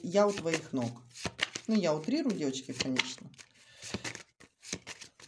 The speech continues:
Здесь человек вряд ли к ногам будет падать. Это, э, это не, немножко не такой типаж. Все-таки король мечей вышел, м, в-, вряд ли.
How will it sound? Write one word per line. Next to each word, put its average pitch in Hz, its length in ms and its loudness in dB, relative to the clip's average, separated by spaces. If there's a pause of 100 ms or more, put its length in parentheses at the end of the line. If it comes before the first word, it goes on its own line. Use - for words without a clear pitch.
(520)
Здесь 175 400 2
человек 196 360 0
вряд 196 260 4
ли 143 80 -2
к - 60 -8
ногам 147 320 0
будет 156 260 -6
падать. 196 260 -2 (920)
Это, 175 180 -2
э, 180 60 4
это 202 520 4
не, 208 140 6
немножко 196 560 0
не 180 160 2
такой 180 280 -2
типаж. 151 320 0
Все-таки 165 400 -4
король 180 300 0
мечей 185 300 2
вышел, 180 300 -2
м, 160 420 -6
в-, 151 640 -6
вряд 160 500 -2
ли. 123 200 -4